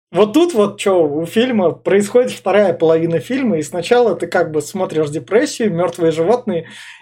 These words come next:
и, и ваши такие нервы такие. «Ну окей, ладно, это я переживу».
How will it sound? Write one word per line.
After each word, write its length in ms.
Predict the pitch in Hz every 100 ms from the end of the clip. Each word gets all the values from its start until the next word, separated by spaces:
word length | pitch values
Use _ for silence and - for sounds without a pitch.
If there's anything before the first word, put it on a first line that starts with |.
| -
и, 140 | 180 185 -
и 80 | 196
ваши 340 | 180 233 -
такие 320 | - - 170 156
нервы 340 | 160 165 139
такие. 500 | 123 139 - 135 131
«Ну 220 | 147 208
окей, 500 | 226 214 311 320 285
ладно, 460 | 208 185 269 233 208
это 320 | 180 214 247
я 140 | 190 190
переживу». 640 | 185 165 151 147 123 -